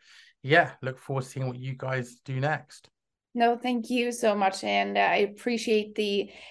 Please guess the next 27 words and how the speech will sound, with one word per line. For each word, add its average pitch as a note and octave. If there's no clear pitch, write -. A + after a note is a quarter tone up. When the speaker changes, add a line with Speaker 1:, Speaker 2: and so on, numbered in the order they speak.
Speaker 2:
the A3+
invitation A3
on A#3+
here. G3+
And G3
we'll, G#3
you B3
know, G#3+
uh, G3
talk A#3+
again A#3+
in A3+
six C4+
months B3+
from C#4+
now. G3
And G3
it G3+
will G3+
be G#3
interesting A3
to G#3+
see, A3
you G#3
know, F#3+
both G#3+
where, F#3+